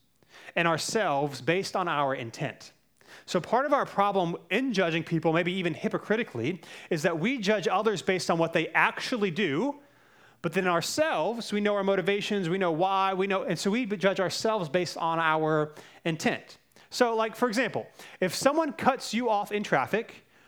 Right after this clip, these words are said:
what happens? You get angry.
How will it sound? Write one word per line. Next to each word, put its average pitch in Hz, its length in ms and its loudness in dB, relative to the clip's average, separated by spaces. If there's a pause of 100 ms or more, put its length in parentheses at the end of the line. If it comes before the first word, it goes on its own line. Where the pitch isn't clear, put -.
(140)
what 147 180 2
happens? 165 560 -2 (420)
You 139 280 -2
get 202 140 2
angry. 175 460 -2